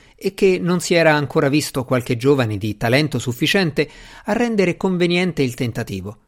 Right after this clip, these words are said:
Con riluttanza, Sua Grazia e Sua Signoria furono costretti a riconoscere che aveva ragione e Norrell poté tornare a un progetto assai più interessante:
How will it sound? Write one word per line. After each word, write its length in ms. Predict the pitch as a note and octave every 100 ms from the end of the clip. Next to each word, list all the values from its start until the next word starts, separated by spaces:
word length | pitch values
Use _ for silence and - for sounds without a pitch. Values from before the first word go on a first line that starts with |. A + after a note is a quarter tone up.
| _ _ _ _ _ _ - - _
Con 320 | B2 G2+ G#2
riluttanza, 800 | G2+ C3 D#3 - D3+ D#3 - G3
Sua 260 | - - G3
Grazia 540 | F3 F3+ F3 - B2+
e 80 | A2
Sua 340 | G#2+ - C#3+ A2+
Signoria 640 | - A#2+ C3 A2+ A2 C3 - - _
furono 420 | - B3 A3 G3+
costretti 480 | G#3 G3 G3 G3+ C#3+
a 60 |
riconoscere 680 | C3 C#3 D#3 C#3 - D#3 C3+
che 160 | B2 C3
aveva 260 | A#2+ A#2 A#2+
ragione 520 | B2+ D3 B2 A#2 A#2 _ _ _
e 100 | G#3+
Norrell 680 | F#3+ F#3 G#3 G3+ G3 - _
poté 260 | G3 G3+
tornare 480 | G3 F#3+ F3+ G3 E3+
a 120 | C#3+
un 160 | C3+ B2+
progetto 680 | D3 C3+ D3+ C#3+ - C#3+ -
assai 520 | C#3 - - F3+ A3
più 160 | F3 F3+
interessante: 880 | E3+ D3+ B2 - G2+ G2+ G2+ A2+